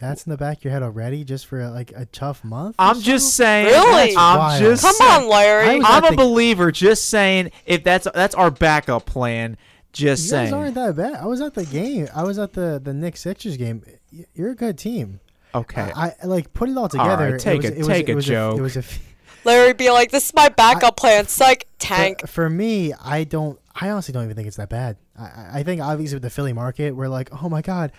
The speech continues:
Speaker 1: everything's terrible. We lost a few games in a row."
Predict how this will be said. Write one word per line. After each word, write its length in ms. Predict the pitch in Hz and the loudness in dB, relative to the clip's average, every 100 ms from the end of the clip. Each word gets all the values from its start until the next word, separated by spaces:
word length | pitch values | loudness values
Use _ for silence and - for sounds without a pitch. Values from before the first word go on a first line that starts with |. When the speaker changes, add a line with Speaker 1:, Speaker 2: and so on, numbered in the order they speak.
| _ 185 | _ -10
Speaker 1:
everything's 320 | 165 156 - | -8 -10 -10
terrible. 460 | - 185 160 147 | -8 -6 -4 -6
We 120 | 131 165 | -8 -6
lost 300 | 190 170 - | -4 -4 -8
a 20 | |
few 220 | - 185 | -6 -4
games 340 | 170 185 165 | -2 -2 -2
in 60 | 156 | -4
a 80 | 143 | -4
row." 380 | 180 170 113 | -2 -2 -4